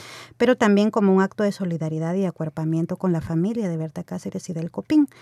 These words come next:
Y quiero aprovechar también entonces para invitar a las ciudadanas y ciudadanos canadienses para darse cita también este ocho de marzo.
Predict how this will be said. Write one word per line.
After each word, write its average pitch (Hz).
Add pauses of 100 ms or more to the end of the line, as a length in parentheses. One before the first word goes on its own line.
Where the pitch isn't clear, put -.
(360)
Y 220
quiero 226
aprovechar 214
también 220
entonces 214
para 170
invitar 226
a 202
las 170
ciudadanas 180
y 190
ciudadanos 180
canadienses 180
para 180
darse 165
cita 240
también 185
este 190
ocho 185
de 175
marzo. 208